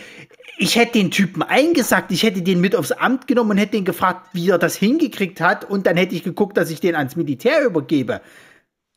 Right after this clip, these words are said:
Also, Entschuldigung, das wird halt alles irgendwie relativ schnell abgetan, dass es das Normalste der Welt ist. So, das ist, das, das ist schon mal das Erste.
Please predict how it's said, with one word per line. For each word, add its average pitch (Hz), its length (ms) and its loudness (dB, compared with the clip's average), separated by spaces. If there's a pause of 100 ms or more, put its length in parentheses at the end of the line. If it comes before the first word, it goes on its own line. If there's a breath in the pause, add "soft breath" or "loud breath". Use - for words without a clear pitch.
(120)
Also, 170 340 2
Entschuldigung, 170 760 2 (380 loud breath)
das 180 180 0
wird 240 180 4
halt 226 200 4
alles 240 260 2
irgendwie 214 300 -2
relativ 208 420 -4
schnell 185 240 -6
abgetan, 190 480 -4
dass 180 160 -2
es 175 140 -4
das 170 140 -6
Normalste 151 440 -2
der 113 140 -6
Welt 95 220 -10
ist. 98 100 -14
So, 117 120 -6
das 208 220 0
ist, 170 300 -6
das, 208 160 -2
das 214 160 -2
ist 185 80 -6
schon 175 100 0
mal 147 140 4
das 117 100 -6
Erste. 113 480 -2